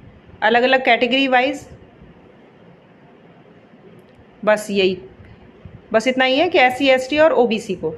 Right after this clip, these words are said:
ठीक है, और एक्स सर्विसमैन को। क्वालिफिकेशन जो है आप लोगों की यहाँ क्या चाहिए, तो यहाँ पर आपने ग्रेजुएशन किसी भी सब्जेक्ट से किया है, साथ में आपके पास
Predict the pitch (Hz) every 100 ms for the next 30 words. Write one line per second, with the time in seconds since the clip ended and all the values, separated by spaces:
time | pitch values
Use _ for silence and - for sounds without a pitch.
0 | - 269 262 381 370 - - - - -
1 | 226 233 220 - 202 175 175 160 143 -
2 | 170 - - - - - 277 262 320 320
3 | 359 370 370 359 339 311 311 302 302 302
4 | 285 302 302 302 285 302 285 269 277 320
5 | - - - - 277 262 294 320 311 285
6 | 277 277 294 240 226 233 285 294 339 320
7 | 311 320 339 320 233 262 262 285 302 277
8 | 269 269 269 285 - - - - - -
9 | 233 277 311 294 277 302 285 277 269 285